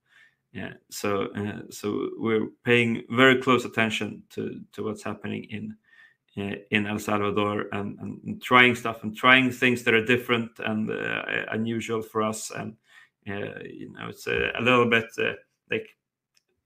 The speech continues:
where probably, uh, the rest of the world, uh, is going to, uh, end up in, uh,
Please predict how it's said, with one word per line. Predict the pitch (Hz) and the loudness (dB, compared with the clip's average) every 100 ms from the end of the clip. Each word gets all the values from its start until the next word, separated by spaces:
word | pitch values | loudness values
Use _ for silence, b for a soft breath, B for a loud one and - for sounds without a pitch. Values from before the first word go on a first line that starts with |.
| _ _ | _ _
where | 127 127 131 123 120 120 - _ _ - | 4 8 10 10 8 2 -10 _ _ 0
probably, | 135 127 120 110 113 110 110 117 | 6 8 6 4 4 4 2 -6
uh, | 113 - | -8 -8
the | 110 | -4
rest | 113 110 117 | -2 -4 -8
of | 110 | -6
the | 107 | -2
world, | 110 110 110 107 b b b - | 0 0 -4 -10 b b b -8
uh, | |
is | 110 - 104 | -6 -4 -4
going | - 110 107 104 | 0 0 0 -2
to, | 110 | -2
uh, | 107 101 104 107 - | -2 0 -2 -4 -4
end | 107 104 | -4 0
up | 107 - - | -2 -4 -12
in, | 113 107 104 | -10 -8 -10
uh, | 113 | -10